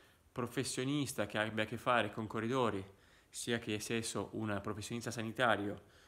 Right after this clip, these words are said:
sia che sia esso un venditore di scarpe, eccetera, eccetera, dovrebbe capire che le principali cause sono il sovrallenamento e la tecnica di corsa, quindi dovrebbe avere delle nozioni di, eh, allenamento e di tecnica di corsa. Avere delle nozioni non vuol dire essere,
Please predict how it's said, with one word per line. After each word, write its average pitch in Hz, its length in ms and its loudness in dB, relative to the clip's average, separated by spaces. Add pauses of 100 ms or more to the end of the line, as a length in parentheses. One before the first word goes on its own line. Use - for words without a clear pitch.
(120)
sia 127 380 0
che 110 160 -4
sia 117 160 -2
esso 113 400 -4
un 120 200 -2
venditore 113 380 -2
di 110 80 -2
scarpe, 101 680 0 (360)
eccetera, 139 400 -2
eccetera, 160 480 0
dovrebbe 127 800 2 (520)
capire 151 720 2
che 127 180 2
le 113 80 4
principali 113 540 -2
cause 120 320 2
sono 110 240 -2
il 101 80 -2
sovrallenamento 131 960 0
e 110 60 -2
la 107 100 0
tecnica 120 220 0
di 165 80 0
corsa, 131 300 -2
quindi 135 220 -2
dovrebbe 107 200 0
avere 107 200 0
delle 104 180 0
nozioni 131 680 -2 (400)
di, 120 400 -4
eh, 98 220 -4
allenamento 123 800 -2
e - 60 -4
di 101 100 -4
tecnica 101 260 -6
di 95 100 -4
corsa. - 500 -6 (300)
Avere 110 280 -4
delle 107 200 -2
nozioni 110 400 -2
non 104 100 -2
vuol 104 160 0
dire 104 320 0
essere, 98 500 -4